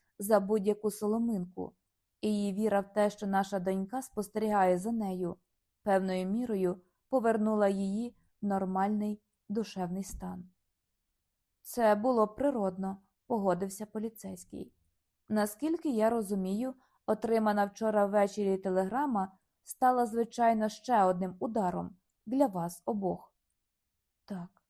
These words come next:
звичайно, саме тому ми вирішили повернутися додому». «А між вами були якісь суперечки, розбіжності в думках?»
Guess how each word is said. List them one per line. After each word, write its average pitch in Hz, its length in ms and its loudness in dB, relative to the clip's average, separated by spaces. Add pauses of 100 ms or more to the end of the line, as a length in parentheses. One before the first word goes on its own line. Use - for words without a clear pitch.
(120)
звичайно, 190 800 -2 (220)
саме 247 400 4
тому 208 480 -2 (220)
ми 214 160 2
вирішили 208 540 0
повернутися 185 800 -6
додому». 180 560 -8 (1120)
«А 214 260 8
між 214 260 0
вами 208 380 6
були 220 380 0 (260)
якісь 214 500 -2
суперечки, 208 800 -6 (320)
розбіжності 208 920 0
в 175 60 -4
думках?» 180 600 -4